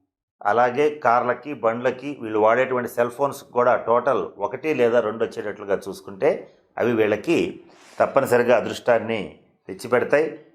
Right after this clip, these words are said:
ఇక రోహిణి నక్షత్ర జాతకుల విషయానికి వచ్చేటట్లయితే వీళ్ళకి తరచుగా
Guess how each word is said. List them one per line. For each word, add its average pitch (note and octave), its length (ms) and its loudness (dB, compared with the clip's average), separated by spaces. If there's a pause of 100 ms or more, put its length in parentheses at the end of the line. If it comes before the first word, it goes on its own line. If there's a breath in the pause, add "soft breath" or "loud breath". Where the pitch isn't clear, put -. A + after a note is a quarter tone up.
ఇక A2+ 100 -2
రోహిణి C3+ 400 2
నక్షత్ర C#3 420 0
జాతకుల A#2+ 440 0
విషయానికి A2+ 400 0
వచ్చేటట్లయితే A2+ 880 -2 (420 soft breath)
వీళ్ళకి A#2 260 2
తరచుగా A#2+ 600 2